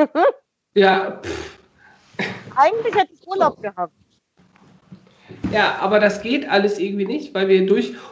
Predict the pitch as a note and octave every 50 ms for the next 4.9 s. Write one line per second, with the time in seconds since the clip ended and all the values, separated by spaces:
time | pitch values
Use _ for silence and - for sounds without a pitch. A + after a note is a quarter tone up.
0 | - - - A#3+ C#4+ D4+ - F4 C#4+ B3+ - B3 B3 A#3 A#3 A#3 A3+ - A#3 A#3
1 | A#3 A#3 A3 G3+ F#3+ - - - - - A#3+ C#4+ D4+ D#4 C#4+ B3+ A#3+ A#3+ A#3+ -
2 | F#3 - - A#3+ C4+ C4 A#3 - - - A#3 A#3+ A#3 - G#3 - - - - F#3+
3 | F#3 - F3+ E3 D#3+ E3 D#3+ - B2+ E3+ F#3+ F#3+ F3+ E3+ - F#3 E3+ E3 E3+ F3+
4 | - - - F#3+ G3+ F#3+ - - - - - - - F#3 F#3 F#3+ G3